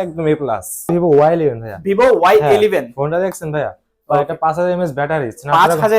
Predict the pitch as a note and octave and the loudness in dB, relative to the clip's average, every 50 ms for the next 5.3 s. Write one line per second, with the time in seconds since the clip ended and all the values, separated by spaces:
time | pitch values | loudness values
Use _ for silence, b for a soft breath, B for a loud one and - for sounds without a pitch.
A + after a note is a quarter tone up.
0 | G#3+ G3+ G3+ F#3+ F#3+ F3 D#3+ D#3 A#2 A2+ A2+ A2+ B2+ C3 B2+ - D3+ D3+ D#3 D#3 | 2 2 2 0 0 2 2 0 0 -2 -6 -6 -6 -6 -6 -6 -8 -6 -6 -6
1 | D3+ C3+ B2 B2 A#2+ C3+ B2+ A#2 G#2+ - B2+ C3 C3+ C3+ C#3 D3 D3+ D#3 D3+ C#3+ | -6 -6 -8 -6 -6 -6 -6 -8 -8 -10 -12 -12 -10 -8 -6 -6 -4 -4 -6 -8
2 | C3+ C3 B2+ C#3 A#2 B2 G#2+ F#2+ - _ _ - G#3 D3 C#3+ - E3 D#3+ D#3 - | -10 -10 -12 -12 -12 -12 -14 -14 -14 _ _ -6 -4 -2 0 0 0 0 0 -2
3 | - F#3+ F3 - - G#3 G3+ F#3 - - - - - - - - C#4+ - - - | -4 -4 -4 -4 -4 -6 -6 -6 -8 -6 -6 -6 -6 -6 -4 -2 -2 0 2 2
4 | F#3 - - - - A#3 A#3 - - F#3+ D3+ B2 G#2 F#2+ F#2 G#2 A#2+ - _ - | 0 0 0 -2 -6 -6 -6 -6 -6 -6 -6 -6 -6 -10 -12 -14 -14 -16 _ -8
5 | D3+ C#3+ C#3 B2+ A2 | -8 -6 -6 -6 -8